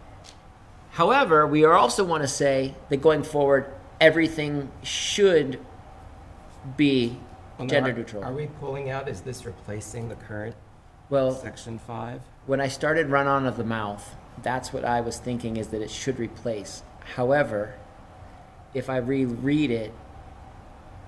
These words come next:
Speaker 1: by just replacing it doesn't say going forward we should make sure that we are addressing gender neutral. So, for example, is let's say somebody down the road wants to change the charter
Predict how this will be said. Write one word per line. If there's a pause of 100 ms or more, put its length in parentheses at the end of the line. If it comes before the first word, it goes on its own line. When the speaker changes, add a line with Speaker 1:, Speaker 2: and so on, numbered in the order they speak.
(560)
Speaker 1:
by
just
replacing
it
doesn't
say
going
forward
we
should
make
sure
that
we
are
addressing
gender
neutral.
So, (220)
for
example,
is
let's
say
somebody
down
the
road
wants
to
change
the
charter